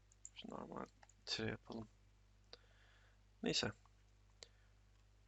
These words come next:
Şimdi bunlar birbirinin aynısı aslında. Yani şu kod bloğu ile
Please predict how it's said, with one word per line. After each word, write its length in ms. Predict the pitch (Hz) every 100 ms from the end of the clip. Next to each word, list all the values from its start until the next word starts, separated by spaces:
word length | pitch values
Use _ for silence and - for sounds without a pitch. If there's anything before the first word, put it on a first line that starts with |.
| -
Şimdi 220 | - 123 127
bunlar 480 | 156 175 147 - - - - - - - -
birbirinin 420 | 147 160 117 131
aynısı 380 | 123 113 - -
aslında. 420 | - - - - - - - -
Yani 260 | - - - - - - - -
şu 340 | - - - -
kod 340 | - 143 127
bloğu 320 | 117 117 123
ile 280 | 135 117 -